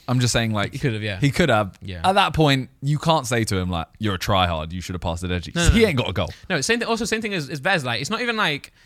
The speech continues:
Speaker 2: it's, it's just two things. Either you shoot and you score, or you pass, right?
Speaker 1: Yeah.
Speaker 2: So, and you shot and you scored. So, like, you can't say that, like,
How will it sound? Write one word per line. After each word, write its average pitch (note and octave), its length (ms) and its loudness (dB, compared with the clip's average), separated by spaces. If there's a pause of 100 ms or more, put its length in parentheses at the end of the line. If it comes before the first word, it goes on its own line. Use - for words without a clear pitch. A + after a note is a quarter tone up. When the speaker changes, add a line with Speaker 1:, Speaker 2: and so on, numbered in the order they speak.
(220)
Speaker 2:
it's, - 140 -6
it's E3+ 80 -6
just G#3 160 -6
two B3+ 120 0
things. D3 200 -2
Either E3 140 -2
you D#3 120 0
shoot A#3 240 0
and E3+ 80 0
you D3 60 2
score, B2 440 0
or B2 80 -2
you B2 100 -2
pass, - 500 -4
right? G2+ 240 -8 (360)
Speaker 1:
Yeah. A#2 160 2
Speaker 2:
So, - 60 -4
and D3 100 -2
you C#3 120 0
shot - 200 -4
and B2 80 -4
you A#2 60 -6
scored. G#2+ 340 -4
So, A2+ 100 -10
like, A2+ 180 -8
you - 60 -10
can't D#3 220 0
say C3+ 200 0
that, A2 180 -4
like, G#2 300 -2